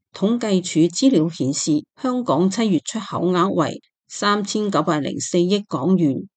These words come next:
係自二零二二年九月以嚟最高。然而，除出口到中國嘅貨值按年增加百分之二十三外，出口往美國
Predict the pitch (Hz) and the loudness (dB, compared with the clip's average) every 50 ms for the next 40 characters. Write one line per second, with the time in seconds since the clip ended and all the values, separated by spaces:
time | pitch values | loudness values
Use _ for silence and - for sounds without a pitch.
0 | _ - - 202 202 202 196 196 - 185 180 175 175 - 196 190 190 170 170 156 | _ -2 0 2 2 2 0 0 0 0 0 0 0 0 2 2 4 4 4 4
1 | 160 170 175 180 180 175 175 170 156 147 - 135 135 - 151 143 175 214 214 214 | 4 2 2 2 2 4 4 4 2 0 -2 -4 -4 -4 0 0 2 2 2 2
2 | 180 143 151 156 175 165 160 127 - - - - 139 143 151 - 175 175 175 175 | 0 0 2 2 2 2 2 0 -4 -6 -6 -4 -4 -4 -2 0 2 4 4 4
3 | 175 - _ _ - 190 180 175 170 151 165 156 156 151 - - - _ - - | 2 0 _ _ 0 4 6 6 6 6 6 4 4 2 0 -4 -12 _ -6 -2
4 | 185 151 135 135 - - 226 220 - - 143 175 175 190 180 175 175 175 - 233 | -2 -2 -2 -2 -4 -4 -4 -2 -2 0 -2 0 2 2 2 2 2 0 0 -2
5 | 240 240 240 196 170 170 - 190 170 165 165 - - 170 170 165 170 175 151 - | 0 0 0 0 -2 0 0 0 0 0 0 0 0 0 0 2 2 0 0 0
6 | - _ _ _ _ - 220 220 226 220 208 185 139 - 113 - - 208 214 214 | -4 _ _ _ _ -2 0 2 2 4 4 4 2 2 -2 -4 -2 -2 -2 -2
7 | 202 214 214 214 - - - - 214 196 202 165 165 165 220 233 226 185 - - | -2 0 0 0 -2 -2 -4 -6 -4 -2 0 0 0 0 0 0 0 0 -2 -4
8 | 160 - - - - 214 196 196 196 190 175 160 151 151 151 151 _ _ _ - | -8 -10 -12 -8 -2 0 2 4 4 4 4 4 2 2 0 -4 _ _ _ -2
9 | - 320 302 262 - - 190 214 214 185 156 160 180 180 165 151 175 196 - 180 | 0 2 2 2 2 2 2 4 4 4 4 4 4 4 4 2 2 2 2 2
10 | 170 - | 0 0